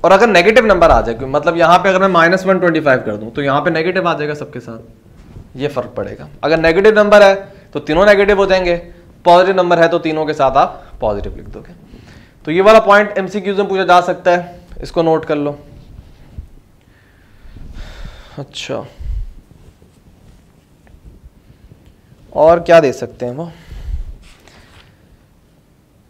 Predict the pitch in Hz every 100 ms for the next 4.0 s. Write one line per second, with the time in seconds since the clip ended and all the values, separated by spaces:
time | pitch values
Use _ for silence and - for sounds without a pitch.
0 | _ _ _ _ _ _ 139 117 110 -
1 | - - - - - 160 175 208 226 214
2 | 214 214 175 190 208 208 208 202 180 185
3 | 185 196 - 165 170 170 202 196 190